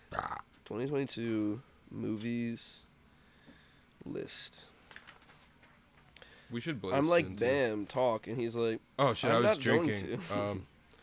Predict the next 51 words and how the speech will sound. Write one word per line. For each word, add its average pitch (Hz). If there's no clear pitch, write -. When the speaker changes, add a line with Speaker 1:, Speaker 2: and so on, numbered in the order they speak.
Speaker 1:
no, 131
but 120
best 165
shows 180
or 156
movies, 143
you're 127
looking 120
stuff 107
up, 110
obviously, 98
but 101
movies, 185
I 165
can 156
think 165
of 151
a 131
couple 135
for 117
me, 123
but 113
off 131
the 175
top 160
of -
my 151
head 160
for 127
shows, 147
eighteen 156
ninety-nine 170
definitely. 123
Speaker 2:
Yeah. 110
Speaker 1:
I 160
mean, 180
I 196
don't 240
watch 202
a 185
lot 165
of 135
shows. 113
You 160
watch 202
way 160
more 160
shows 151
than 123
me, 110
though. 92